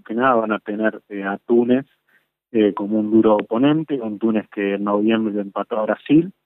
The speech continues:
eh, que ganó solamente una vez la Copa África como local en dos mil cuatro, y que viene trabajando bien en el último año, manteniendo una base de jugadores con Meriá, Bron,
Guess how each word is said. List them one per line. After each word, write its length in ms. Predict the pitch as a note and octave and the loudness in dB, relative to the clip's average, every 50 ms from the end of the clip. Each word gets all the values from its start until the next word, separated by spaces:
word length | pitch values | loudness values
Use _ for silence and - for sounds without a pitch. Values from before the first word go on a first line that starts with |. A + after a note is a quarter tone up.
| _ _ - _ _ _ _ _ _ _ - | _ _ -20 _ _ _ _ _ _ _ -4
eh, 240 | G#2+ G#2 G2+ F#2+ - | -2 0 0 -2 0
que 80 | - | 0
ganó 320 | G#2+ G#2+ G#2 G#2 G2+ A2+ A2 - | 2 2 2 2 2 0 -2 0
solamente 500 | - B2 A2+ A2+ A2 A2 A2+ A2 G#2+ - | 0 2 2 4 2 2 0 0 -2 -2
una 160 | A2 G#2+ A2 A#2 | 0 2 4 4
vez 160 | B2 A#2+ A2+ | 4 4 2
la 140 | G#2+ G2+ - | 0 -2 -4
Copa 300 | - G#2 - - A2 A#2 | -6 -6 -2 -2 -2 -2
África 300 | - - A2+ G2+ G2+ F#2 | -2 -4 -6 -6 -6 -6
como 240 | - G2 F#2+ G2 G2 | -8 -8 -8 -6 -6
local 320 | G2 G2 - A2+ A2 G#2+ | -6 -2 0 0 0 0
en 80 | G#2 G2+ | -2 -6
dos 100 | G#2 - | -8 -6
mil 180 | A#2 A2 A2 A2 | -4 -4 -4 -2
cuatro, 440 | - C3 C3+ C#3+ - - D#3+ - - _ _ _ _ _ _ _ _ _ | 0 2 2 2 0 -2 -6 -8 -8 _ _ _ _ _ _ _ _ _
y 160 | D#3+ D#3 D#3+ | 2 2 2
que 160 | - - C#3+ | 4 4 4
viene 260 | C3 C3+ C3+ C3 B2+ | 4 4 4 4 2
trabajando 640 | A#2 - A2 A2 A2 G#2+ - - B2 B2 A#2+ A2+ A2 | 0 0 2 2 2 2 2 0 0 2 2 2 2
bien 340 | A2+ A#2 B2+ C3 C3 D3 D3+ | 4 4 4 2 2 0 -4
en 120 | B2+ A2 | -8 -6
el 120 | G#2+ G#2+ G#2 | -6 -4 -2
último 440 | A#2 A#2 G#2+ - A2+ A2 A#2 B2+ C3 | -2 -2 -2 -4 -6 -4 0 0 2
año, 200 | C#3 C#3+ C3+ A#2 | 2 2 0 0
manteniendo 680 | A2 G#2 G2+ G2+ - G#2+ G#2 A2 A2 A2+ A2+ G#2 G#2 | -2 -2 -4 -4 -6 -6 -2 -2 -2 -2 0 -2 -2
una 180 | A2 G#2+ A2 G#2 | -2 -2 0 2
base 440 | G#2+ A2 A2 - _ - A2+ A2+ - _ _ _ _ _ _ _ _ _ - | 2 2 0 0 _ -8 -8 -8 -10 _ _ _ _ _ _ _ _ _ -10
de 120 | G#2 - | -10 -8
jugadores 680 | - - - A2 G#2+ G#2+ A2+ B2+ C3+ C3+ B2+ B2 A2 - | -8 -6 -2 2 2 4 6 6 6 4 4 2 0 -2
con 260 | - G#2+ G2+ G2 G2 | -6 -10 -10 -10 -8
Meriá, 480 | G2+ G2+ F#2+ G#2 A2 A#2 A#2 A2+ A2+ | -10 -8 -4 0 2 4 4 4 4
Bron, 480 | G#2+ G2+ G#2+ G#2+ A2 A2+ A2 G#2 G#2 G2 | 2 0 0 0 2 2 2 0 -4 -10